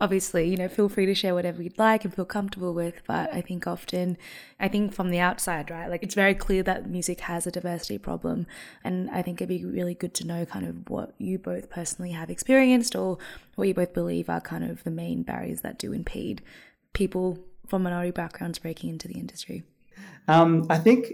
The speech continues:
Speaker 2: the first barrier for me was always something that we sort of mentioned earlier, I think, that representation,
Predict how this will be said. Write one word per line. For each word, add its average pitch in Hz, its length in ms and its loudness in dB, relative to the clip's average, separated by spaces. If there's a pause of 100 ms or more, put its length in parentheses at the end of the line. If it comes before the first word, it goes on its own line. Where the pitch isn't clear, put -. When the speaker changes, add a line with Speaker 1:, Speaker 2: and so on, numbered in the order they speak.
(120)
Speaker 2:
the 220 120 8
first 196 460 8
barrier 254 300 4
for 180 140 4
me 135 460 6
was 147 220 8
always 135 640 6 (140)
something 156 320 8
that 156 180 8
we 135 280 6
sort 131 240 0
of 127 80 0
mentioned 127 400 2
earlier, 123 320 2
I 127 80 -2
think, 127 340 -4
that 127 300 -4 (380)
representation, 135 1200 4